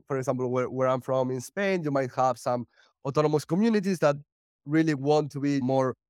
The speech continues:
open. They want to be, they, they want to have freer markets and all of that. But in the end, it's all under Spain. So if the main government <laughs> decides that, or the central government decides that, uh, things are not going that way, things are not gonna go that way.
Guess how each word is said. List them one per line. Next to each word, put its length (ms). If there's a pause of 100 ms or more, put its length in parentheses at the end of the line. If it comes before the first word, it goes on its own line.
(260)
open. 580
They 140
want 220
to 80
be, 320 (440)
they, 140
they 160
want 200
to 120
have 140
freer 260
markets 460
and 100
all 60
of 160
that. 260
But 140
in 80
the 140
end, 200
it's 220
all 100
under 260
Spain. 520
So 480 (160)
if 240
the 320
main 340
government 640
<laughs> 80
decides 480
that, 220
or 160
the 60
central 300
government 400
decides 360
that, 140 (720)
uh, 180
things 220
are 100
not 140
going 220
that 180
way, 360 (160)
things 220
are 100
not 140
gonna 160
go 160
that 180
way. 280